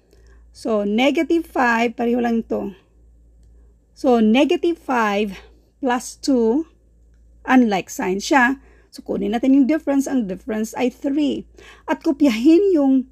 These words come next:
may pinakamalaking value, yung sign sa may pinakamalaking value, which is yung negative. Kaya ang sagot dito sa number six, negative three. Number seven. Negative five plus negative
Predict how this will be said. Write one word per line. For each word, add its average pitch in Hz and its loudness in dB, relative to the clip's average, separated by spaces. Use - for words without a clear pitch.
may 269 0
pinakamalaking 240 0
value, 190 -4
yung 202 -6
sign 220 -2
sa 226 -8
may 214 -4
pinakamalaking 277 0
value, 208 0
which 247 -2
is 233 -4
yung 294 2
negative. 277 -2
Kaya 233 2
ang 202 -6
sagot 180 -6
dito 247 -2
sa 277 -4
number 330 2
six, 262 0
negative 185 0
three. 180 -6
Number 269 4
seven. 151 -10
Negative 302 2
five 190 -6
plus 359 0
negative 214 -2